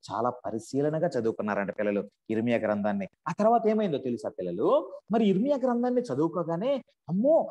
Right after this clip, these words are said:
నిజమే కదా, మనము మరి బానిసలుగా వచ్చి యూదా జనాంగమైన మనము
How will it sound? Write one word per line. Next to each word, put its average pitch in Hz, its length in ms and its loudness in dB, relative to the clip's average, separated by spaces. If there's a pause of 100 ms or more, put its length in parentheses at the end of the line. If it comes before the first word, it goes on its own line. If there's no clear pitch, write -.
(120)
నిజమే 285 300 2
కదా, 160 380 0 (200)
మనము 240 260 4
మరి 233 420 4 (180)
బానిసలుగా 240 540 2
వచ్చి 269 420 0
యూదా 175 280 0
జనాంగమైన 180 500 0
మనము 160 420 0